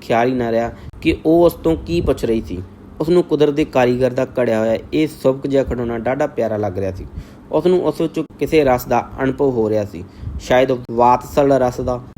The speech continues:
ਜਿਸ ਦੀ ਅਣਹੋਂਦ ਕਰਕੇ ਹਮੇਸ਼ਾ ਉਸਦਾ ਕਲੇਜਾ ਤਪਦਾ ਰਹਿੰਦਾ ਸੀ। ਸੁੰਦਰੀ ਨੇ ਉਸਦੇ ਸੀਨੇ ਨਾਲ ਆਪਣਾ ਸਿਰ ਜੋੜ ਲਿਆ ਤੇ ਫਿਰ ਉਸਦੀਆਂ ਅੱਖਾਂ 'ਚ ਅੱਖਾਂ ਗੱਡ ਕੇ ਬੋਲੀ, "ਮਾਂ ਜੀ।" ਅਨਵਰ ਨੇ ਜਦ ਧਿਆਨ ਨਾਲ ਡਿੱਠਾ ਤਾਂ ਸੁੰਦਰੀ ਨੇ ਅੱਖਾਂ ਡੁਬਡੁਬਾ ਰਹੀਆਂ ਸਨ।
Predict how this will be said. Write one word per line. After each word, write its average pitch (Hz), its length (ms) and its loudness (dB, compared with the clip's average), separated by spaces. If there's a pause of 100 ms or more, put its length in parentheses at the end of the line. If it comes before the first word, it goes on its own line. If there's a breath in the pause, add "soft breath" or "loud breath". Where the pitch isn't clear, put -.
ਜਿਸ 139 200 2
ਦੀ 139 200 -4
ਅਣਹੋਂਦ 139 380 0
ਕਰਕੇ 143 320 0
ਹਮੇਸ਼ਾ 120 360 0
ਉਸਦਾ 127 200 0
ਕਲੇਜਾ 113 380 -2
ਤਪਦਾ 117 420 -2
ਰਹਿੰਦਾ 104 280 0
ਸੀ। 95 180 -10 (460 loud breath)
ਸੁੰਦਰੀ 160 300 4
ਨੇ 160 160 0 (220)
ਉਸਦੇ 131 240 -2
ਸੀਨੇ 123 400 -2
ਨਾਲ 123 100 0
ਆਪਣਾ 117 300 -4
ਸਿਰ 117 220 -2
ਜੋੜ 107 240 -2
ਲਿਆ 95 260 -2 (260 loud breath)
ਤੇ - 80 -10
ਫਿਰ 127 180 4
ਉਸਦੀਆਂ 123 260 2
ਅੱਖਾਂ 117 300 -4
'ਚ 113 100 -12 (120)
ਅੱਖਾਂ 127 260 -4 (120)
ਗੱਡ 120 220 2
ਕੇ 117 120 -4
ਬੋਲੀ, 104 300 -2
"ਮਾਂ 104 220 -2
ਜੀ।" 110 200 -8 (460 loud breath)
ਅਨਵਰ 170 260 4
ਨੇ 165 80 0
ਜਦ 160 180 4
ਧਿਆਨ 147 180 0
ਨਾਲ 120 120 0
ਡਿੱਠਾ 120 280 -2
ਤਾਂ 127 120 0
ਸੁੰਦਰੀ 123 320 -2
ਨੇ 120 120 -2
ਅੱਖਾਂ 117 340 -6
ਡੁਬਡੁਬਾ 110 580 -2
ਰਹੀਆਂ 110 260 -2
ਸਨ। 90 260 -6